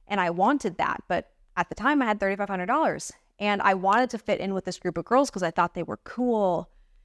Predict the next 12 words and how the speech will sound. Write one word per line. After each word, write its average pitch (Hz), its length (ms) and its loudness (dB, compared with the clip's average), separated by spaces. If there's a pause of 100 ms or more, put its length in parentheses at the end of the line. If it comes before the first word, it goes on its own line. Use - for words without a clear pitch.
(320)
and 185 400 -2 (100)
I 185 120 4
wanted 196 480 0
to 196 100 -4
be 180 180 -2
like 170 220 0
them, 170 220 -2
and, 160 180 -6
and 160 220 -6
they 220 140 2
thought 208 340 0
that 180 220 0